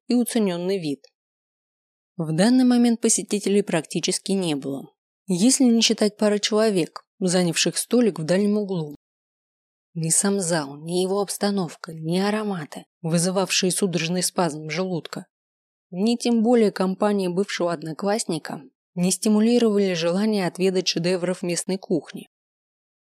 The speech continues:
Между тем Вовчик орлиным взором окинул зал,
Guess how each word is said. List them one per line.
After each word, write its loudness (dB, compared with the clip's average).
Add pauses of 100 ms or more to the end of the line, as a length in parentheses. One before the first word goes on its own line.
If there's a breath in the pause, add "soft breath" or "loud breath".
(120)
Между 4
тем 2
Вовчик -4 (120)
орлиным 2
взором 2
окинул 0
зал, -2